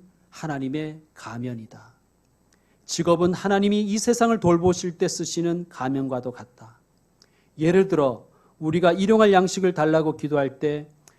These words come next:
하나님은 우리의 기도에 어떻게 응답하실까? 곡식을 심고 거두는 농부와 그 밀가루로 빵을 굽는 제빵사,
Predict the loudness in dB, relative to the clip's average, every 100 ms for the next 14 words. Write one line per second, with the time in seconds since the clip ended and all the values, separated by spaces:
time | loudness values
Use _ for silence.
0 | _ -8 0 2 4 2 0 2 2 2
1 | 0 4 4 2 0 -2 -2 -2 -2 -6
2 | -8 -14 -16 -14 -16 -16 _ _ _ _
3 | _ _ _ _ _ _ -2 0 0 -2
4 | 0 0 0 -2 0 0 2 0 0 -2
5 | -2 -4 -4 -4 -12 _ _ _ -2 0
6 | 2 0 2 2 2 2 4 4 4 0
7 | 0 0 0 -4 -4 -4 -4 -6 -12